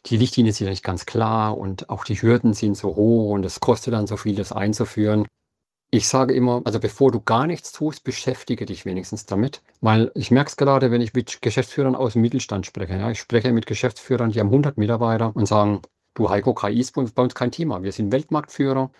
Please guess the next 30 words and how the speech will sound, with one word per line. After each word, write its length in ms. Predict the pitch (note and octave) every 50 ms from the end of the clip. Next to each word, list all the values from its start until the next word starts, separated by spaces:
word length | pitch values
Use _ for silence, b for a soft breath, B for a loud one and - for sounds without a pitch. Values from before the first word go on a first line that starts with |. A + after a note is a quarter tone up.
| b b b b
bei 60 | - A#2+
uns 260 | C3 B2+ B2 - -
läuft 320 | A2+ A2+ A#2+ - - -
das, 200 | A#2+ A2+ - -
wir 120 | - A2 G#2
machen 200 | A2+ A2 A#2+ A2+
so 140 | - A#2+
gute 220 | A#2 C3 B2+ A#2+ A#2+
Umsätze, 580 | B2 A2+ A2 - A2 - - - A#2 A2+ G#2+ G#2+
das 200 | - G#2+ G2 -
läuft 180 | A#2 G#2 - -
auch 120 | G#2+ -
ohne 260 | - - G#2+ A2 A2+
K 220 | G#2 - - F#2+ E2+
I.“ 200 | - E2+ E2+ D#2 -
Der 60 | - G2
Geschäftsführer 520 | G2+ G2 - B2+ - - - C3 G#2+ G#2+
hat 60 | G#2
die 40 | F#2
Firma 240 | - - B2+ A2+ A2
vor 120 | - A2
dreißig 380 | - G#2 G2 G2 F#2+ G2+ F#2+ -
Jahren 160 | G2+ F#2+ G2
gegründet. 540 | F#2+ - B2+ C#3 C#3 C#3 C3 C3 B2+ - - _ _ _ _ _ _ _ _
Top, 220 | - A2 - - G2+
ja, 120 | G2+ A#2
da 100 | B2 A2
ist 100 | G#2 -
vielleicht 260 | - A2+ A#2 A2+ -
auch 140 | - G#2+ -